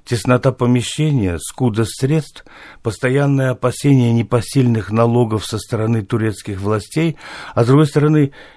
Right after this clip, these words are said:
невозможность отказывать в приёме новым братьям, желавшим проводить монашескую жизнь под руководством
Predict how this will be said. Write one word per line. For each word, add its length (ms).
невозможность 960
отказывать 680
в 120
приёме 580
новым 600
братьям, 720
желавшим 580
проводить 500
монашескую 920
жизнь 400
под 160
руководством 840